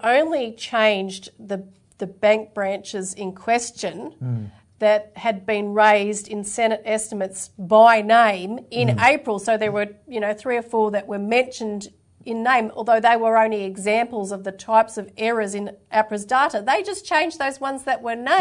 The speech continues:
Speaker 1: named.
Speaker 2: ones that specifically mentioned and left the rest.
Speaker 1: And left the rest. Dozens more were in the same category. So, um, Dale, who's, you know, a real bulldog on this stuff, she pursued apra and demanded to know what was going on here.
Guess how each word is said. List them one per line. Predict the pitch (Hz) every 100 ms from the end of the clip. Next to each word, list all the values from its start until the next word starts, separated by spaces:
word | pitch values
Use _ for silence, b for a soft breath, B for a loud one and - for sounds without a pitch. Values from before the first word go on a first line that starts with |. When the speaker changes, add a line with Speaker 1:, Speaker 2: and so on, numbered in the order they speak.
| 123 110
Speaker 1:
named. | 110
Speaker 2:
ones | 120 117
that | 110 - -
specifically | - 123 165 147 135 117
mentioned | 120 123 123 110
and | 113
left | 117 120 -
the | 117
rest. | 123 101 - -
Speaker 1:
And | 226 311
left | 311 370 415
the | - 294
rest. | 403 320 - - -
Dozens | 277 285 294 269 233
more | 233 240
were | 220 220
in | 220
the |
same | 208 233 214
category. | 208 233 254 247 180 196 B B B B -
So, | - 233 220 214 -
um, | 220 208 214 - _ - 240
Dale, | 226 233 240 214 240 233
who's, | 226 208 -
you | - 214
know, | 208 208 208
a | 208
real | 208 214
bulldog | 202 240 262 254 233
on | 226 214
this | 208
stuff, | - 208 208
she | - 247 226
pursued | 233 202 - 254 262 233 202
apra | 208 202 208 208 208
and | 196 190
demanded | 208 220 214 214
to | -
know | 196 190 196
what | 202 214
was | 190
going | 202 180 196
on | 233 262
here. | 247 214